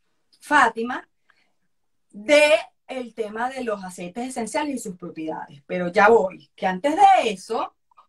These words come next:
hay un, hay una razón de ser que a mí me gusta siempre contar, porque realmente ahí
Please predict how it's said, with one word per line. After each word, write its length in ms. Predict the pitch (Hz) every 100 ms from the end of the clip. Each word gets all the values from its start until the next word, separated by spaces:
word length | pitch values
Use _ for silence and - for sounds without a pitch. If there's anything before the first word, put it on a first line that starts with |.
| _ _
hay 280 | 214 214 254
un, 320 | 285 311 - _
hay 160 | 214 233
una 140 | 349
razón 520 | 302 - - 302 247 202
de 100 | 180
ser 360 | - 190 180 - _
que 140 | 233 269
a 60 |
mí 100 | 214
me 100 | 190
gusta 260 | 233 254 -
siempre 400 | - 185 208 214
contar, 460 | 247 269 453 220 180 _ _ - -
porque 300 | 302 302 311
realmente 480 | 339 403 403 403 403 392
ahí 100 | 381